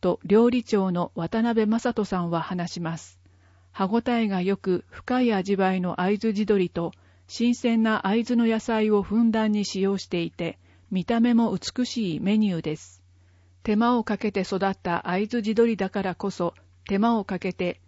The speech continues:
調理や盛り付けをしています。うちは市外から来るお客様もたくさんいるので、せっかくだから料理でも会津を満喫してもらえれば嬉しいですね。と笑顔を見せる渡辺さんでした。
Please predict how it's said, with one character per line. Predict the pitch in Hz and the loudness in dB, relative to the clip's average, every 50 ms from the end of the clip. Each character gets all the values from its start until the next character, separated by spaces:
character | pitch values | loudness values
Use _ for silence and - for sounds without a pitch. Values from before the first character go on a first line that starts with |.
| _ - - | _ -20 -4
調 | - 240 240 240 226 | 0 2 2 4 2
理 | 202 185 | 2 0
や | 175 175 175 - | 0 -2 -2 -2
盛 | 170 175 180 190 | -4 -4 -2 -4
り | 202 | -6
付 | - - - 226 | -8 -8 -6 -4
け | 208 | -2
を | 196 190 180 | -2 -2 -4
し | - | -6
て | - - | -6 -6
い | 175 175 170 | -6 -4 -4
ま | 170 175 170 | -4 -6 -6
す。 | - - - - - _ _ _ _ _ _ _ _ _ _ _ _ _ _ _ _ | -8 -10 -16 -20 -20 _ _ _ _ _ _ _ _ _ _ _ _ _ _ _ _
う | - 185 | -4 -4
ち | - - 220 | -4 -2 0
は | 220 214 214 - - | 2 2 2 0 -2
市 | - - - 202 | -6 -8 -6 -4
外 | 202 233 240 240 226 | -2 0 0 0 0
か | - 208 | -2 -2
ら | 196 185 - | -2 -2 -2
来 | - 233 202 202 | -2 0 0 2
る | 185 - | 2 0
お | 185 | 0
客 | - 247 240 - | -2 -2 -4 -4
様 | - - 254 226 220 226 | -2 0 2 2 4 4
も | 220 220 220 214 | 2 2 0 0
た | - 208 196 | -2 -6 -6
く | - | -6
さ | - - 247 247 | -4 -2 -2 0
ん | 240 233 | 2 2
い | 240 | 2
る | 240 254 | 2 2
の | 226 202 185 | 2 2 0
で、 | 180 175 - - _ _ _ _ | 0 -2 -2 -4 _ _ _ _
せ | - - 220 202 | -6 -4 -4 -2
っ | |
か | - - 233 233 | -2 -2 -2 -2
く | - 247 | 0 0
だ | 226 233 233 | -2 -2 -2
か | - 196 185 | -2 -2 -2
ら | 185 180 170 - - - | -2 -4 -6 -8 -6 0
料 | 202 226 254 254 | 2 4 4 4
理 | 254 247 | 4 2
で | 190 190 185 | 0 0 -2
も | 180 175 170 - - | -2 -4 -4 -6 -6
会 | - 180 190 214 220 202 | -4 -2 0 0 0 2
津 | - 226 | 2 4
を | 220 214 | 4 4
満 | 196 185 185 208 208 | 2 0 0 -2 -4
喫 | - - - - 233 | -6 -8 -8 -8 -8
し | 220 - | -8 -4
て | - 240 220 | -2 0 2
も | 214 220 220 | 2 2 2
ら | 226 233 233 | 0 0 0
え | 220 | 0
れ | 196 185 | 0 0
ば | 175 - 170 165 160 - _ _ - | 0 0 -2 -4 -4 -6 _ _ -6
嬉 | 185 180 185 214 - | -2 -2 -2 -2 -2
し | - 233 220 202 | -4 -4 -4 -2
い | |
で | 185 180 | -4 -4
す | 175 - 185 | -4 -4 -4
ね。 | 175 185 190 196 - _ _ _ _ _ _ _ _ _ | -4 -4 -4 -6 -8 _ _ _ _ _ _ _ _ _
と | - 180 175 - - | -2 -2 -2 -2 -4
笑 | - 190 214 233 | -4 -2 0 2
顔 | 254 247 240 214 | 2 2 2 0
を | 190 180 | 0 -2
見 | 180 185 | -2 -2
せ | - - 185 170 | -2 -2 -2 0
る | 180 175 - - | -2 -2 -2 -4
渡 | 180 170 - 185 190 | -6 -6 -4 -2 -2
辺 | 208 208 214 214 | 0 2 0 0
さ | - 226 214 | 0 0 0
ん | 214 208 | 2 2
で | 196 208 | 2 0
し | 196 - | -2 -4
た。 | - - 165 156 - | -8 -10 -10 -10 -10